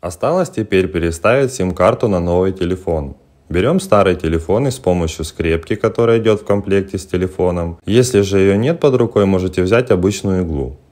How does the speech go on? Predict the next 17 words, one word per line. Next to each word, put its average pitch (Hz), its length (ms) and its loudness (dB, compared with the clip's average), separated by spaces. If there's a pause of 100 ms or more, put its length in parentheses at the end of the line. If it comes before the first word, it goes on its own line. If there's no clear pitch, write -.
(120)
Вставляем 139 520 0
скрепку 87 480 0
или 82 220 0
иглу 90 240 0
в 82 40 0
отверстие 80 560 -2
до 78 140 -4
щелчка 117 680 -4 (100)
и 92 120 -2
достаём 87 500 2
лоток 101 380 2
с - 20 -10
сим-картой. 78 760 -4 (240)
Достаём 104 480 -2
сим-карту 101 560 -2
с - 140 -10
лотка. 76 420 -6